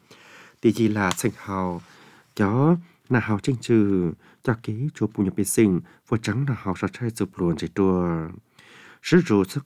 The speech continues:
đang chỗ bù nhập bì sinh cho tiền nó công cha, cho lộ phô trắng thù, cho chơi dọc trong tim. Giờ là họ sống ở trên đường cà phê, chế gì vàng chịp lùa, nhân tài một cái trai thích số có bó phanh bùa, bảo ít bùa, có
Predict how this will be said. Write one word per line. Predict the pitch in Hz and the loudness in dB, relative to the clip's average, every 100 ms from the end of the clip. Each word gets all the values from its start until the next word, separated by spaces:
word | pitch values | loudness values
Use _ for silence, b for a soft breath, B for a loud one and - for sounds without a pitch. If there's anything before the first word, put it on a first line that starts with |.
| _ | _
đang | 104 107 101 98 | -2 2 2 -2
chỗ | 104 | -4
bù | 101 | -2
nhập | 92 - | -4 -4
bì | |
sinh | 95 - 101 | -4 0 0
cho | 87 101 | 0 -2
tiền | 107 110 | 0 -2
nó | - | -2
công | 123 | -6
cha, | 113 117 110 104 98 B B B | -6 -2 0 0 -2 B B B
cho | - 120 | -2 2
lộ | 107 | 2
phô | 95 113 | 0 -2
trắng | - 110 151 - | -4 -6 -6 -6
thù, | 123 117 101 85 _ | 2 6 6 2 _
cho | - 101 92 | -2 0 0
chơi | 92 101 | 0 0
dọc | 95 - | -2 -4
trong | 104 - | -8 0
tim. | 110 110 104 101 98 95 95 98 B B B B B B B B | 4 6 6 4 2 0 -6 -10 B B B B B B B B
Giờ | - 117 | 2 2
là | |
họ | 120 104 127 | 2 0 -2
sống | 170 - 147 | 0 0 -2
ở | |
trên | 147 | 0
đường | 127 | -2
cà | 107 95 | -2 -2
phê, | 139 135 135 131 | 2 4 4 2
chế | 147 | 0
gì | 156 | 2
vàng | 120 - | 0 -4
chịp | - 98 - - | -4 -4 -4 -2
lùa, | 95 92 | 2 2
nhân | 95 131 | 0 -2
tài | 113 101 | -2 -2
một | 92 | -2
cái | 95 - | -6 -4
trai | 101 | -6
thích | - 127 | -4 -6
số | - | -6
có | 92 95 | -4 -4
bó | - | -4
phanh | 117 - | -4 -4
bùa, | 98 95 92 87 85 B B B _ | 0 2 2 -2 -6 B B B _
bảo | 117 120 | 0 2
ít | 165 - - | 0 -2 -2
bùa, | 104 95 | 0 -2
có | - | -4